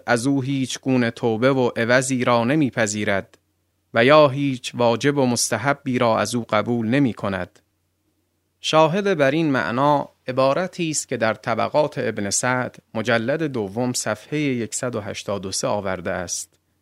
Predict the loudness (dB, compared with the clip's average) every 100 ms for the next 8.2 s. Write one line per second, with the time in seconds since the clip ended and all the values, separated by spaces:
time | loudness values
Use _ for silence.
0 | _ 0 2 2 -2 -4 -4 -2 0 0
1 | -2 -2 -2 0 -2 -2 -6 -4 -6 -6
2 | -6 -2 -2 -4 -6 -8 -6 -6 -4 -4
3 | -4 -4 -8 -6 -4 -4 -6 -12 -10 -10
4 | -8 -8 -6 -6 -8 -10 _ _ _ _
5 | _ _ _ _ 0 2 2 2 4 2
6 | 2 -4 -4 -4 -4 -4 -2 -2 -2 -4
7 | -6 -4 -4 -4 -4 -4 -2 -2 -2 -2
8 | -4 -8